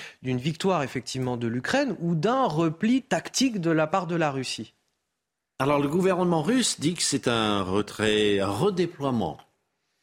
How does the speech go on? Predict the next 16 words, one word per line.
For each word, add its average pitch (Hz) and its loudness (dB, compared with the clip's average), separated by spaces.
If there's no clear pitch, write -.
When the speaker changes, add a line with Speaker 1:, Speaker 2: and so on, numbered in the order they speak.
Speaker 2:
pour 113 2
mieux 131 2
pouvoir 123 -2
concentrer 101 -4
ses - -10
forces. - -4
Bien, 110 0
dans 110 -2
la 104 2
tradition 101 0
militaire, 123 0
c'est - -4
ce - -4
qu'on 101 -2
dit 123 0
généralement 107 0